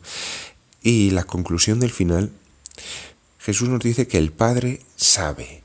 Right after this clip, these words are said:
el Padre sabe. Por eso nuestra oración tiene que ser a un Padre que sabe. No tanto a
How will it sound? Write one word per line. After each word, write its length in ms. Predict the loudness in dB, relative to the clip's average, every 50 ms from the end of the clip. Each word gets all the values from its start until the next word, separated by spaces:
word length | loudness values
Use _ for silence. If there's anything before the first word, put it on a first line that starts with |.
| _ _ _ _ _ _ _ _ _ _ _ _ _ _
el 220 | -14 -12 -12 -14
Padre 400 | -8 _ -2 -2 -2 -2 -4 -4
sabe. 460 | -4 -4 -4 -4 -8 -10 -12 -14 -16 -16 _ -20 -16 -12 -12 -12 -12 -14 -16 _ _ _ _ _ _ -20 -20 _ _ _ _ _ _ _ _ _ _ _ _ _ _ _
Por 180 | -2 0 0 2
eso 280 | 2 2 2 0 0 0
nuestra 320 | 0 0 0 2 2 2
oración 600 | 2 2 0 0 -2 0 0 0 0 -2 -6 -10 -14 _ -20 -20 _ _ -8 -6
tiene 200 | -4 -4 -2 -2
que 80 | -2
ser 260 | 0 0 -2 -2 -4 -6
a 140 | -4 0 0
un 240 | 0 0 0 -2
Padre 500 | 0 0 2 2 2 0 -2 -4 -6 -10 -14 _ _
que 180 | -10 -4 0 2
sabe. 480 | 2 2 2 0 -2 -4 -6 -8 -10 -12 -12 _ _ _ _ _ _ _ _ _ _ -20 -20 -20 -20 -20 -20 -20 -20 -20 -20 -14 -6
No 160 | -4 -2 0
tanto 340 | 0 0 0 0 2 2 4
a 320 | 4 4 2 2 -2 -4